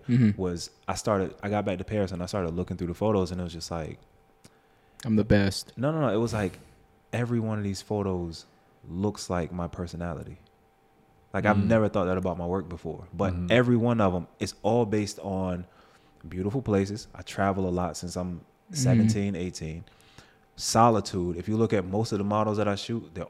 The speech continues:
Speaker 2: always by themselves. I'm always by myself. Um, there's always some type of movement because I was an athlete.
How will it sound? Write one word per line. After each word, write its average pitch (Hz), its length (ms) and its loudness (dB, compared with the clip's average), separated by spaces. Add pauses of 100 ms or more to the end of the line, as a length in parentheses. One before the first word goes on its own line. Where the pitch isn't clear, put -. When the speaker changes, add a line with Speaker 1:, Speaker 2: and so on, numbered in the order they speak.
Speaker 2:
always 107 360 2
by 95 180 2
themselves. 92 580 -6 (300)
I'm 104 200 0
always 98 380 0
by 92 120 0
myself. 95 520 -6 (560)
Um, 95 400 0
there's 95 160 0
always 110 340 2
some 107 140 -4
type 104 180 0
of 95 100 0
movement 98 440 -2
because 87 240 -12
I 90 80 -4
was 101 140 -4
an 110 100 -4
athlete. 92 500 -4